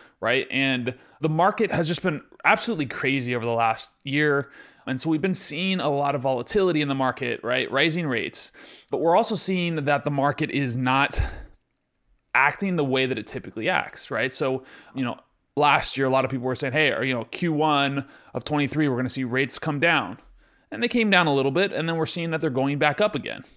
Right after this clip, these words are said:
right? We're seeing that inflation has moved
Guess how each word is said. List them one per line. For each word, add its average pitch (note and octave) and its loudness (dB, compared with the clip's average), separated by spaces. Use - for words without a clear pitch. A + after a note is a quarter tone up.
right? A#2+ 0
We're C3 -6
seeing D#3+ -4
that C#3 -4
inflation D3+ -2
has C3+ -2
moved C3+ -2